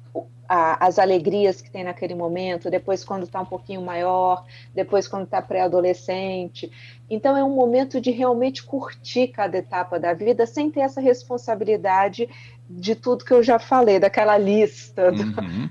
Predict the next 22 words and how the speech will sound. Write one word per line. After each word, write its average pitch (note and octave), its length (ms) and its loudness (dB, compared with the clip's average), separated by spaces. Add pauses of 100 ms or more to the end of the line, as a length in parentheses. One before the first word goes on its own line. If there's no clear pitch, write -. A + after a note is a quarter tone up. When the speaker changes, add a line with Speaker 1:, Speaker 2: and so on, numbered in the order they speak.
Speaker 1:
dos G#3 300 -4
pais, F3+ 640 2
né? G3 320 -2 (460)
Então, G3 920 0 (260)
é, G3 220 4
é G3 60 6
um G3+ 80 2
momento G3+ 560 -2
de G#3 160 -4
gerar G#3+ 320 4
essas G#3 340 -2
memórias G#3 500 -2
afetivas G#3 1000 0 (300)
que D#4+ 100 -4
todos G#3 560 -4
nós G3+ 400 -8
netos F#3+ 720 -6
temos G3 500 -8
dos A3 220 -10
nossos G#3 420 -8
avós, F3+ 640 -2
né? G3+ 280 -12